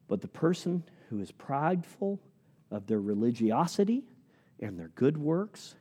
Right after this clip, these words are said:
and their high moral standing and their achievements in this world, who will not humble themselves before the Lord, there is no grace for them.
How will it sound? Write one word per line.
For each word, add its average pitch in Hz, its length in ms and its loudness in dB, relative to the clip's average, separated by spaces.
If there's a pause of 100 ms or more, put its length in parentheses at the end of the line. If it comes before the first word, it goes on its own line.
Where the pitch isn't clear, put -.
(140)
and - 160 -8
their 170 80 -12
high 147 340 -2
moral 160 360 0
standing 160 540 -4 (340)
and 95 120 -6
their - 120 -10
achievements 165 760 -4
in 160 100 -2
this 160 220 -6
world, 85 320 -4 (480)
who 107 140 0
will 98 180 0
not 127 260 -2
humble 160 340 -2
themselves 151 500 -6
before 135 340 -6
the 135 80 -6
Lord, 90 380 -6 (800)
there 139 440 2 (180)
is 120 420 2 (180)
no 110 400 2 (260)
grace 101 480 -2 (180)
for 95 340 -6 (260)
them. 90 380 -10